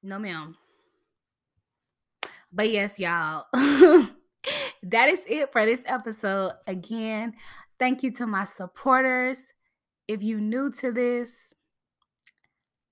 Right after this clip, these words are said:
your girl is just gonna keep it blood raw.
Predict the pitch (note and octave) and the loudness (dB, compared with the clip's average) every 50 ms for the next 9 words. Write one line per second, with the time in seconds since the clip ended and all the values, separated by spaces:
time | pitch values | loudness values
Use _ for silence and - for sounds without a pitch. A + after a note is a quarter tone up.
0 | _ _ _ _ _ G#3 F#3 G3+ F#3+ F3 - G3 G3+ G#3 G#3 F#3+ F3+ F3+ E3 - | _ _ _ _ _ -14 -12 -12 -10 -10 -8 -6 -4 -2 -2 -2 -2 -2 -4 -6
1 | G#3 G3 F3 - G3 F3+ - - - F#3 F3+ F#3 F#3+ - - A3 A3 G#3+ - G#3 | -8 -10 -10 -10 -10 -10 -12 -12 -12 -10 -10 -8 -10 -10 -10 -10 -10 -10 -8 -8
2 | F#3+ F3+ D#3+ E3+ E3+ F3 F#3+ A#3 B3+ C4+ C#4 C4 C4 B3 A#3+ B3 B3 B3 B3+ | -8 -6 -6 -6 -6 -4 -4 -4 -6 -6 -6 -4 -4 -4 -4 -4 -4 -6 -8